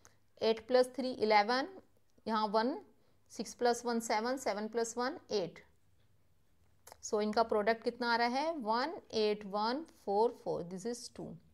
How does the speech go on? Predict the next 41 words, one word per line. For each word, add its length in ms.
अब 120
यहाँ 200
पर 80
देखिए 280
वन 260
और 120
टू 120
को 100
अगर 200
हम 140
कंपेयर 420
करें 300
तो 120
दोनों 280
भी 60
नंबर, 420
दोनों 320
में 180
भी 160
राइट 260
हैंड 160
साइड 240
क्या 180
है, 160
सेम 360
है। 160
राइट 280
हैंड 120
साइड 200
सेम 320
है, 80
मीन्स 240
इनके 200
लेफ्ट 220
हैंड 140
साइड 220
भी 100
क्या 140
होंगे, 300
सेम 280
होंगे। 280